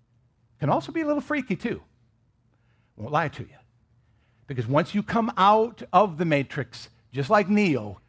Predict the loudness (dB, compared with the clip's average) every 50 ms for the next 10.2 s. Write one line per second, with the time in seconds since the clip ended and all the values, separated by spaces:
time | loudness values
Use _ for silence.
0 | _ _ _ -4 -2 2 4 4 4 6 6 4 4 4 2 -2 -2 -2 -4 -4
1 | -2 0 2 2 2 2 2 2 2 2 2 2 2 4 4 2 2 0 -2 -6
2 | -6 -6 -4 -4 -2 0 0 0 2 2 2 0 0 0 0 2 2 2 0 -2
3 | -4 -2 -2 0 2 2 2 2 2 -2 -6 -10 -10 -10 -6 -2 -2 0 0 2
4 | 0 0 0 0 -2 -2 -2 -2 -2 -2 -2 -4 -6 -8 -12 -18 _ _ _ _
5 | _ _ _ _ _ _ _ _ -12 -8 -6 -6 -6 -4 -4 -4 -4 -4 -4 -8
6 | -10 -14 -20 _ _ _ _ _ _ _ _ _ _ _ _ _ _ _ _ _
7 | _ _ -12 -12 -10 -8 -6 -6 -4 -4 -6 -6 -6 -8 -10 -12 -12 -14 -16 -20
8 | -20 -20 _ _ _ _ _ _ _ _ _ _ _ _ _ _ _ _ _ _
9 | _ _ -6 -4 -2 0 0 0 0 0 -2 -4 -4 -4 -4 -4 -6 -8 -8 _
10 | -12 -16 -16 -16